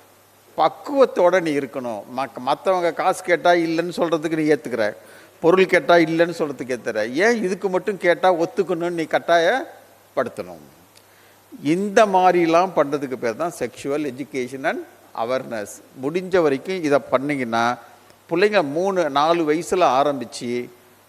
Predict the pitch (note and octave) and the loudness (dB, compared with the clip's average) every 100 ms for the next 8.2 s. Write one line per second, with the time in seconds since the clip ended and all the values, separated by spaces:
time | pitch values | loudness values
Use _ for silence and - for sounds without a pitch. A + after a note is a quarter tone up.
0 | _ - C3 - - F3 F3 G3+ F3+ D#3+ | _ 0 0 -2 0 2 2 0 -2 2
1 | F#3 D3+ A#2+ C3+ F3 - E3+ G#2 D#2+ _ | 2 2 -2 -4 -6 -6 -8 -8 -18 _
2 | - G2+ A#2+ C3+ C#3 C#3+ F#3 D3+ D3 D3 | -20 -10 -6 -4 -4 -6 -6 -8 -8 -4
3 | B2+ C3 D3 C#3+ C3+ C3+ C3 A3+ F4 - | -4 -4 -4 -2 -2 0 0 0 0 -4
4 | - - _ - B2 C#3+ C#3 B2+ A2 C3 | -20 -20 _ -6 0 0 0 -2 -4 -6
5 | - F#2+ - F#2+ _ G2+ - _ _ _ | -6 -10 -12 -20 _ -20 -20 _ _ _
6 | _ - B2+ A#2+ - D#3 A3 C4+ B3 D4+ | _ -8 -4 -6 -6 0 2 2 0 -6
7 | A3 F#3 E3 G3+ F3 D3 B2+ C3+ C3 B2 | -4 -4 0 -2 -2 -4 -4 -6 -4 -6
8 | F#2+ F2+ | -8 -10